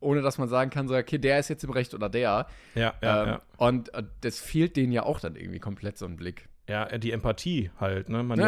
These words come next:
Speaker 2: lernt,
Speaker 1: genau.
Speaker 2: man lernt keine Empathie, wenn du das von in, in deinem, ich sag mal, wenn wir jetzt eh schon über Eltern reden, wenn man in deiner Erziehung keine Empathie beigebracht bekommen hat, dann
Speaker 1: Also war
Speaker 2: Klar.
Speaker 1: jetzt kein Front gegen, äh, deine Eltern, äh, deine Mutter, die jetzt hier keine Filme geguckt hat, <laughs> sondern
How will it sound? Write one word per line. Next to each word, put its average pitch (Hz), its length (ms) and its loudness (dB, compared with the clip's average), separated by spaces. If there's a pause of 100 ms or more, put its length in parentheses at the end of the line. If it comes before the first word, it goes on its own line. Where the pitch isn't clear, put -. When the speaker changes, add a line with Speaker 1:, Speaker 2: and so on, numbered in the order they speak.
Speaker 2:
lernt, 196 100 4
Speaker 1:
genau. 156 200 4
Speaker 2:
man 120 120 2
lernt 123 180 0
keine 135 220 2
Empathie, 135 460 2
wenn 113 100 4
du 113 80 4
das 113 160 4
von 123 440 -2 (200)
in, - 180 -12
in 127 160 -6
deinem, 120 360 0 (580)
ich - 120 -6
sag 135 80 4
mal, 127 120 4
wenn 127 80 0
wir 123 40 4
jetzt - 100 -6
eh 139 60 0
schon 151 160 4
über 143 160 8
Eltern 143 240 6
reden, 147 220 6
wenn 135 80 6
man 131 120 4
in 135 100 -2
deiner 135 140 4
Erziehung 151 400 2
keine 147 280 0
Empathie 139 360 -2
beigebracht 135 520 0
bekommen 151 340 0
hat, 165 160 0
dann 131 300 4 (880)
Speaker 1:
Also 147 180 2
war 170 80 10
Speaker 2:
Klar. 175 160 12
Speaker 1:
jetzt 101 80 4
kein 208 220 8
Front 208 460 8
gegen, 175 360 4
äh, 139 160 6
deine 170 240 8
Eltern, 143 400 6
äh, - 140 -2
deine 139 180 8
Mutter, 160 220 6
die 139 80 6
jetzt 147 140 8
hier 147 100 4
keine 147 200 8
Filme 170 260 8
geguckt 156 400 8
hat, - 200 12
<laughs> 240 400 10
sondern 135 300 6